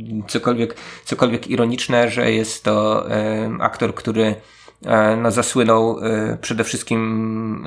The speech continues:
lata temu filmem Seana Penna Into the Wild, e, u nas znanym jako Wszystko za życie, w którym, w którym, e, no, grał, e,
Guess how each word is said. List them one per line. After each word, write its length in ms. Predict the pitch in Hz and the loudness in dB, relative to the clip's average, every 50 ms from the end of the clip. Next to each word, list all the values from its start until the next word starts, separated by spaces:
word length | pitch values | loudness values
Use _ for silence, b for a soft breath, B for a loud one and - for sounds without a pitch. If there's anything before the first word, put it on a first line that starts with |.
| 98 107 110 107 | -2 0 2 2
lata 240 | 110 110 - 110 | 2 2 2 0
temu 320 | - - 110 107 107 107 104 | 2 2 0 2 2 0 -2
filmem 440 | - - 104 107 107 104 104 101 101 | -2 -2 0 0 2 2 2 0 0
Seana 260 | - 110 101 101 101 | 0 0 0 0 0
Penna 300 | - 110 104 104 104 101 | 0 0 0 2 0 0
Into 240 | - 110 101 110 110 | 0 -2 -2 -2 0
the 160 | 101 104 101 | 0 2 4
Wild, 420 | 101 104 101 101 98 92 - - - | 6 6 6 4 2 -2 -4 -8 -8
e, 160 | 104 101 95 95 | -6 -6 -4 -4
u 160 | 92 - 95 | -4 -4 -4
nas 220 | 101 95 92 - | -4 -4 -4 -4
znanym 380 | - 101 98 98 101 98 101 104 | -6 -4 -4 -4 -6 -6 -8 -8
jako 300 | 107 - - 101 101 98 B B B B B B | -10 -8 -4 -4 -4 -4 B B B B B B
Wszystko 360 | - - - - - - 123 | -4 0 0 0 2 2 2
za 160 | 98 101 104 95 | 2 4 4 2
życie, 300 | 107 113 - - 117 104 | 2 0 0 0 -2 -2
w 80 | - | -4
którym, 420 | - - - 104 101 104 101 104 98 b b b b b b _ _ _ _ _ _ _ _ _ - - - | -6 -4 -2 0 0 0 0 -2 -4 b b b b b b _ _ _ _ _ _ _ _ _ -16 -16 -14
w 60 | - | -8
którym, 340 | - 110 101 101 101 98 - - | -2 0 2 2 2 0 0 0
e, 160 | 120 110 101 | 0 2 2
no, 220 | 98 98 98 98 | 2 2 2 0
grał, 480 | 98 98 98 101 101 98 101 92 82 - - 101 | 0 -2 0 2 2 2 2 -2 -6 -10 -12 -10
e, 260 | 92 90 78 73 | -10 -8 -8 -10